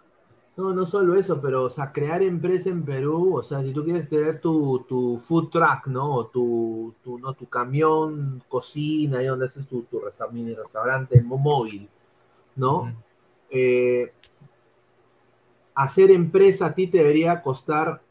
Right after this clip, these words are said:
Speaker 1: cuatro horas, máximo. Vas,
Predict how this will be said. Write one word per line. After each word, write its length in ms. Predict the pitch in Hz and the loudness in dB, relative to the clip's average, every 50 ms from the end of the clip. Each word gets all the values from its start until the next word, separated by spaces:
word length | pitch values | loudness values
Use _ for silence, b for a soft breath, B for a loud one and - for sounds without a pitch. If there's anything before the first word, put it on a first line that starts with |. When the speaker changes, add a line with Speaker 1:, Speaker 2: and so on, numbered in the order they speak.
| _ _ _ _ _ _ | _ _ _ _ _ _
Speaker 1:
cuatro 360 | - 170 175 175 175 - 135 127 | 0 2 2 2 4 2 2 2
horas, 400 | 104 90 90 90 - - - _ _ _ - | 2 0 -4 -10 -14 -20 -20 _ _ _ 0
máximo. 580 | 131 160 160 165 - - - 101 95 92 87 - _ _ _ _ _ _ _ _ _ _ _ _ _ _ _ _ _ _ _ _ _ _ _ _ _ _ _ _ _ _ _ _ - | 4 4 4 4 0 -10 -12 -12 -14 -14 -16 -18 _ _ _ _ _ _ _ _ _ _ _ _ _ _ _ _ _ _ _ _ _ _ _ _ _ _ _ _ _ _ _ _ -14
Vas, 680 | 113 107 143 147 151 156 156 165 165 - - - _ | -2 4 6 8 8 8 8 6 4 -2 -12 -20 _